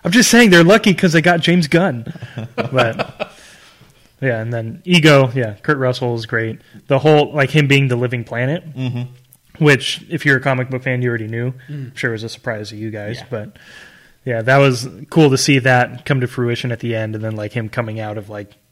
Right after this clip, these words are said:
Speaker 1: different parts of the planet and stuff. That was cool.
Speaker 3: Watching Peter have the power, have those powers,
Speaker 1: Yeah.
Speaker 3: and willfully give it away
Speaker 1: Yeah.
Speaker 3: in order to
Speaker 1: That's
Speaker 3: do
Speaker 1: great.
Speaker 3: what's right, I think made his character,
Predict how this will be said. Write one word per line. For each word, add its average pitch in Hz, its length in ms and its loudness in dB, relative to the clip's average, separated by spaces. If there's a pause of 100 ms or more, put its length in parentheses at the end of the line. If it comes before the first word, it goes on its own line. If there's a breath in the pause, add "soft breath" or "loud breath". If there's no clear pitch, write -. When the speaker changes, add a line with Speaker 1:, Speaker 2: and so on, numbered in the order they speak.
(180)
Speaker 1:
different 110 280 -12
parts 113 240 -8
of 120 60 -14
the 110 60 -12
planet 110 300 -12
and 110 120 -14
stuff. 113 200 -16
That - 120 -14
was 190 120 -16
cool. - 260 -18 (240 soft breath)
Speaker 3:
Watching 131 360 -6
Peter 120 400 -10
have 107 380 -10
the 104 80 -16
power, 107 640 -12 (300)
have 104 280 -14
those 104 200 -16
powers, 104 440 -16
Speaker 1:
Yeah. 135 420 4
Speaker 3:
and 107 320 -14
willfully 123 480 -10
give 101 300 -12
it 113 80 -14
away 101 520 -16
Speaker 1:
Yeah. 117 300 -2 (320)
Speaker 3:
in 127 140 -12
order 120 180 -8
to 110 80 -12
Speaker 1:
That's 113 80 -10
Speaker 3:
do 113 80 -6
Speaker 1:
great. 107 60 -8
Speaker 3:
what's 95 200 -12
right, 98 380 -10
I 104 100 -12
think 104 280 -12 (240)
made 104 240 -8
his 104 240 -14
character, 123 580 -10